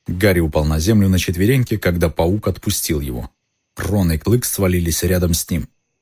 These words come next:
Клык больше не скулил. Вместо этого он съежился на месте. Рон выглядел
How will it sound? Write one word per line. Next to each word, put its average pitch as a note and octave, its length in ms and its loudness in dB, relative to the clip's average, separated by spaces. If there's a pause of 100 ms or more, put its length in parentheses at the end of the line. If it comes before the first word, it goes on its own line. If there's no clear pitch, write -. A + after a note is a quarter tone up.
Клык G#2+ 480 2
больше F#2+ 400 0
не F#2 140 4
скулил. E2 480 -2 (180)
Вместо D#2+ 320 -2
этого G2 280 2
он D2 120 0
съежился E2+ 560 -2
на D#2+ 120 0
месте. D2+ 360 -2 (800)
Рон F2 340 4
выглядел E2 480 0